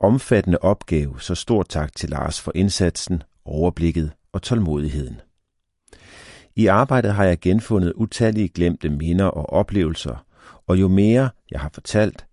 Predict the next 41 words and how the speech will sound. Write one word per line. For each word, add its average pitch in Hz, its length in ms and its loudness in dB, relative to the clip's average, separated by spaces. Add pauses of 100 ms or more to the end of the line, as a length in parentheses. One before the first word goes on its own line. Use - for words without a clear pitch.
(120)
jo - 60 -2
flere 76 300 -4
historier 82 500 -4
dukket 80 320 -2
op 71 160 -6 (120)
i 85 140 -4
erindringen. 78 580 -4 (880)
Det 95 100 6
har 101 100 6
været 69 200 2
svært 107 360 4
at 82 100 2
koge 76 260 0
mere 80 180 2
end 85 100 2
halvtreds 78 540 -2
år 76 160 2
med 69 380 -8
rejser, 80 440 2
møder, 82 560 2 (160)
messer 85 400 0
og 69 260 -4
mennesker 92 460 2 (420)
ned 120 200 4
til 101 180 2
en 76 100 2
enkelt 82 360 0
bog, 104 340 0 (400)
og - 120 0
der 117 60 4
er 113 60 6
derfor 127 360 2
ikke 127 260 2
blevet 80 280 -2
plads 85 320 -2
til - 140 -8
alle 101 220 2
de 98 140 0
historier 85 520 0
og 69 120 -4
personer, 95 540 -2